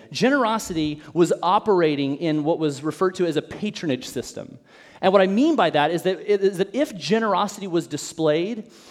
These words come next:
if you were to provide the needs of someone less fortunate than you, you did so not out of a sense of altruism or philanthropy. It wasn't benevolence or,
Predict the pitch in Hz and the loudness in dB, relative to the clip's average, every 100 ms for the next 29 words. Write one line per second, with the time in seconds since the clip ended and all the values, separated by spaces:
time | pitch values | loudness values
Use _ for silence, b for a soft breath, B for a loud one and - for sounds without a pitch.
0 | B 220 247 247 247 226 220 - 175 135 | B 2 2 0 0 2 0 0 0 4
1 | 147 165 185 180 165 156 165 185 160 139 | 4 4 2 2 0 -2 -2 -4 -4 -4
2 | - 170 165 147 139 - 151 165 214 196 | -4 -2 -2 0 -2 -2 -2 -2 -4 -4
3 | 202 196 202 220 220 - B B B B | -4 -2 -2 -4 -8 -18 B B B B
4 | B B 156 196 202 - 277 330 - 190 | B B -4 -4 -2 0 0 0 2 2
5 | 180 180 277 285 294 226 - 208 170 131 | 4 2 0 -2 -2 0 -2 -2 -2 0
6 | 143 - 220 226 214 214 208 175 123 135 | -2 -2 -2 0 0 -2 0 0 0 2
7 | 131 220 214 190 196 208 185 147 185 208 | 2 0 0 -4 -4 -2 0 2 2 0
8 | 180 160 156 147 190 202 196 196 185 - | -6 -4 -2 2 2 2 2 0 -2 -2
9 | 156 143 135 | 2 4 2